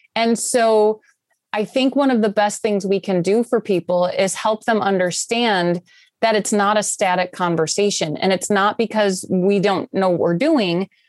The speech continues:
We're doing the best we can now with the knowledge that we have, but science marches on. And so we're pivoting. We're not changing our mind. We're saying, "Wow, we were doing the best we could then,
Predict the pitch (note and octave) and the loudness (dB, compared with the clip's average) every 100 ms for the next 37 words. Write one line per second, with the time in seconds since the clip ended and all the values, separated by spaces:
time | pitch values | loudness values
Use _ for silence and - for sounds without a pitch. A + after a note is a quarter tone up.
0 | _ - A3+ A3+ B3 B3+ B3+ A3+ A3 G#3+ | _ -2 2 4 4 2 2 2 0 -2
1 | - G#3+ G3 G3+ G#3+ F#3+ F#3 G#3 C4 A#3 | -2 -2 -2 -2 0 0 0 2 2 2
2 | G3 F3+ F#3+ F#3+ G3 G3 F3 F#3+ - E3+ | 2 0 -2 0 0 0 0 -2 0 -2
3 | F3 - D4 A#3 E3+ F3+ - _ _ _ | -2 -2 0 2 2 0 -6 _ _ _
4 | _ B3+ A#3+ - A#3+ G#3+ B3+ A3+ - G3+ | _ -2 -2 -2 0 2 2 0 0 -2
5 | F#3+ F#3+ F3 G#3+ C#4 F#3+ - - _ _ | 0 -2 0 2 2 0 -4 -14 _ _
6 | - A#3 G#3 C4 A3+ A3 G3+ G3+ G#3+ G#3+ | -4 -2 0 2 4 4 2 2 2 0
7 | - D4+ D4 F3+ E3 F#3+ A3 A3 - A#3 | -2 0 0 0 0 0 0 0 -2 -2
8 | A3+ G#3 F#3+ F3 F3+ G3+ C#4 A#3+ F#3+ F#3 | 0 0 0 0 0 2 2 2 2 2
9 | G3+ - A3+ G#3 G3+ F#3+ A#3 C#4 A3 F3+ | 0 0 0 0 0 2 2 2 2 0
10 | D#3+ A3 B3 A#3+ B3+ A#3+ A3 F#3+ G#3+ A3+ | 0 0 0 0 0 0 0 -2 -2 -4
11 | - G#3 G3 - G3 F3+ E3 E3+ A3 E4 | -4 -2 -2 0 0 2 0 0 2 2